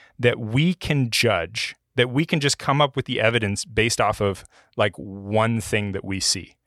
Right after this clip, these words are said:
and say that we can judge another person, that we can judge another person? Hopefully this is piecing together for you things to consider.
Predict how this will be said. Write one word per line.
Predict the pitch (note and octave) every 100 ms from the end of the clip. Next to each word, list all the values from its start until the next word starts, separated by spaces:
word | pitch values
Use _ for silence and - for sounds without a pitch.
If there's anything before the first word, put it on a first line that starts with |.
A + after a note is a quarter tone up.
| _ _ _ _ _ -
and | A#2+ A#2+
say | C#3+ C3+
that | B2+
we | C3 F3+ F#3+
can | - D#3 A2
judge | B2 A#2+ A2+ - A2
another | G#2+ G#2 F#2+
person, | - F#2 - E2 D#2 _ _ -
that | B2+
we | B2 C#3+ E3+
can | - D3 A#2
judge | A2 G#2+ G2+
another | G2 F#2 E2+
person? | - E2 - - - _ _ _ _ _ _ _ _ _ _ _ _ _ _ _ _ _ _ B2+
Hopefully | F3 - F#3 D#3
this | C#3+
is | B2+
piecing | - C3 B2+
together | A2 G#2+ A2
for | - G#2+
you | G#2 G#2
things | - D3 D3+
to | -
consider. | B2 A2 - F#2 F2+